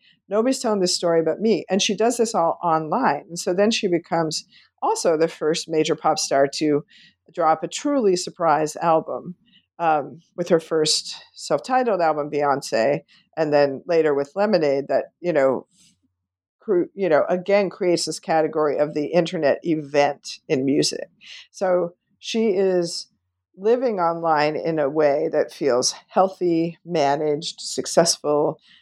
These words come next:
She's thriving online. And, you know, meanwhile, everyone in the world is, like, feeling overwhelmed by social media and, like, their online lives are kind of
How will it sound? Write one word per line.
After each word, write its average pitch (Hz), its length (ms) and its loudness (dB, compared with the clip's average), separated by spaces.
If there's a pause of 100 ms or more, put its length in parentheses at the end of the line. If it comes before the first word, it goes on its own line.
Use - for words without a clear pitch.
She's - 280 -4
thriving 165 960 -2 (300)
online. 165 680 0
And, 156 300 -2
you 175 100 0
know, 156 360 0
meanwhile, 165 720 0
everyone 151 440 0
in 143 80 -4
the 147 80 -8
world 165 440 0
is, 147 160 -10
like, 123 260 0
feeling 139 400 0
overwhelmed 160 600 0
by 147 120 -2
social 143 320 0
media 139 420 2
and, 147 220 -4 (420)
like, 143 180 0
their 147 140 -2
online 147 460 0
lives 143 380 0
are 135 100 -2
kind 131 180 -2
of 131 80 -2